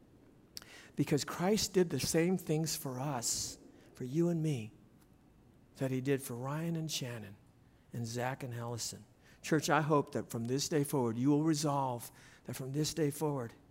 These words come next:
you will reject America's brand of comfortable Christianity,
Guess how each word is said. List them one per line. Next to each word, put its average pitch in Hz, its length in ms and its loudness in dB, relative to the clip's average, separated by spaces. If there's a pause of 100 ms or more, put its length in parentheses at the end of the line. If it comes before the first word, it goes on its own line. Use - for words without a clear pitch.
(480)
you 156 160 8
will 175 120 8
reject 151 560 4
America's 143 540 2
brand 147 340 0
of 117 140 -4
comfortable 151 460 -2
Christianity, 127 840 -4